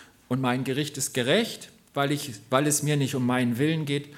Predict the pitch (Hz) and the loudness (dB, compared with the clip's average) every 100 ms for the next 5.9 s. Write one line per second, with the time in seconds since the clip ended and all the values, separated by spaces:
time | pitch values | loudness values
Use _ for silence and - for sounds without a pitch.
0 | - - - 196 196 165 156 151 131 180 | -20 -10 0 2 4 2 0 0 4 4
1 | 165 147 202 - 165 160 151 139 143 117 | 4 0 0 0 0 0 0 -2 0 4
2 | 110 104 104 101 - - - - - - | 4 4 0 -6 -6 -10 -14 -20 -20 -20
3 | - - - - 147 135 180 262 - 160 | -20 -20 -18 -8 2 4 6 4 4 4
4 | - 165 226 277 254 214 226 220 - 208 | 4 4 4 6 4 4 4 2 2 2
5 | 214 143 190 247 - - 233 240 104 | 2 0 0 0 -2 -2 -2 -2 -4